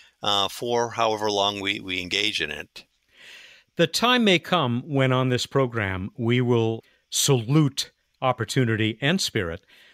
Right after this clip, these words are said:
Speaker 2: for all of their accomplishments. But this is not that time. Uh, I want to concentrate on, on the positive and, and what we are all hoping will happen.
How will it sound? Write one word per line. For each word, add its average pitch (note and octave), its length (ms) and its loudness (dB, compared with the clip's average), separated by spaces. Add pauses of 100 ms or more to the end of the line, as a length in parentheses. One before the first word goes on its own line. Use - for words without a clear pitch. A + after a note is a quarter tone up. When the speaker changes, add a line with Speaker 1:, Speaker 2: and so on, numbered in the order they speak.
(160)
Speaker 2:
for B2 520 2
all C3 300 4
of G2+ 160 0
their G2+ 360 0 (160)
accomplishments. G#2 800 -6
But A#2 240 -2
this C#3+ 480 -4
is D#4 120 0
not B3+ 200 0
that E3+ 220 2
time. F2+ 340 -4 (480)
Uh, C3 240 0
I D#3+ 100 0
want B3 140 2
to G3+ 40 0
concentrate C#3+ 680 0
on, A2+ 400 0 (360)
on A#2 160 0
the A2 60 -2
positive G2 720 -4
and, G2+ 360 -4
and A2+ 200 -2
what A#2 140 -2
we A2 120 0
are G#2+ 80 0
all G#2+ 220 2
hoping G2+ 420 -4
will D#2+ 160 -12
happen. F2 400 -12